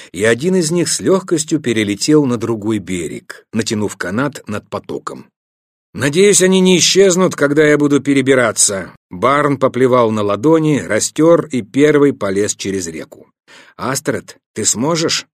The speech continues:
спросил обеспокоенный Гил. Девушка кивнула и последовала за Барном.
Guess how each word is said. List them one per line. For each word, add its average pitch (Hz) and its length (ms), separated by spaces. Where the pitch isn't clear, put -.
спросил 101 480
обеспокоенный 95 720
Гил. 85 400
Девушка 220 440
кивнула 202 440
и 180 80
последовала 156 680
за 123 140
Барном. 95 680